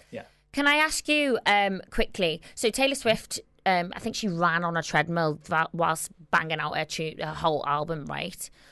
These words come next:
Speaker 2: What
Speaker 1: Yeah, that's been everywhere, hasn't it? People talking about that workout recently.
Speaker 2: is there, I know you said that you don't do the upper, lower, blah, blah, blah, but it, what's the craziest way that you do train someone to be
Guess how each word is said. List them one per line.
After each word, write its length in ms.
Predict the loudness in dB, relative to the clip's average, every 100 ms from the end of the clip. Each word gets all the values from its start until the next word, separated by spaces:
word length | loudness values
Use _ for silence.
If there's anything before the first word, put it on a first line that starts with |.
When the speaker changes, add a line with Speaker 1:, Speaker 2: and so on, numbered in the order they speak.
| -20 _
Speaker 2:
What 180 | 0 2
Speaker 1:
Yeah, 140 | 2 0
that's 280 | -2 -6
been 200 | -6 -4
everywhere, 300 | -2 0 -2 -4
hasn't 200 | -6 -8
it? 80 |
People 180 | -8 -14
talking 260 | -10 -8 -8
about 220 | -8 -8
that 160 | -10 -10
workout 460 | -10 -10 -12 -14
recently. 540 | -14 -18 -16 -14 -16 -18 _
Speaker 2:
is 160 | -2 2
there, 180 | 2 2
I 40 | 2
know 100 | 0
you 180 | 0 0
said 240 | 0 0
that 200 | -2 -6 -14 -10
you 200 | -8 -4
don't 220 | -4 -4
do 200 | -6 -2
the 240 | 0 -2 -2
upper, 240 | -2 -2
lower, 260 | 0 0 -2
blah, 220 | -2 -2
blah, 300 | 0 2 2
blah, 20 | -2 -18 -20 0
but 140 | 0 0 -12 2
it, 180 | 2 4
what's 200 | 2 0
the 60 | -4
craziest 520 | 0 2 2 -2 0
way 100 | 0
that 140 | -2
you 80 | -6
do 180 | -6 -6
train 240 | -6 -8
someone 300 | -6 -6 -6
to 120 | -6
be 380 | -6 -4 -4 -6